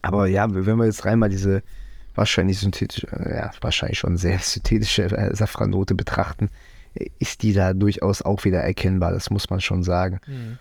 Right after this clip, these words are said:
Speaker 1: Und irgendwie ist das, war das so ein bisschen so die nächste Generation, die das Ganze so sehr mit, vor allem, ich finde, vanilligen Noten irgendwie, äh, begleitet hat, holzigen,
Speaker 2: Mhm.
Speaker 1: vanilligen Noten,
Speaker 2: Mhm.
Speaker 1: so dass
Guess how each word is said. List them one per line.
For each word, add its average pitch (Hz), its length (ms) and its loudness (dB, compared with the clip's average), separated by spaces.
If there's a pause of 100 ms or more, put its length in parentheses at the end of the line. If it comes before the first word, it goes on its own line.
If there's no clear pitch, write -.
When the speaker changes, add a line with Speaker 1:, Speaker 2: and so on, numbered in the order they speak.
(180)
Speaker 1:
Und 98 160 0
irgendwie 113 260 6
ist - 180 0
das, 98 260 -2
war 95 120 4
das 107 200 0
so 120 60 2
ein 104 60 2
bisschen 127 260 0
so 107 100 2
die 101 100 0
nächste 107 320 0
Generation, 90 560 0
die 87 80 2
das 98 160 0
Ganze 107 300 0
so 98 200 2
sehr 101 260 4
mit, 101 220 -4
vor - 160 -2
allem, 202 120 4
ich - 100 -4
finde, 127 220 2
vanilligen 98 480 2
Noten 87 320 0
irgendwie, 98 400 2
äh, 98 300 -2 (140)
begleitet 92 560 0
hat, 92 200 0
holzigen, 101 400 2
Speaker 2:
Mhm. 90 100 0
Speaker 1:
vanilligen 95 480 2
Noten, 95 240 0
Speaker 2:
Mhm. 87 60 2
Speaker 1:
so 87 140 0
dass - 320 -10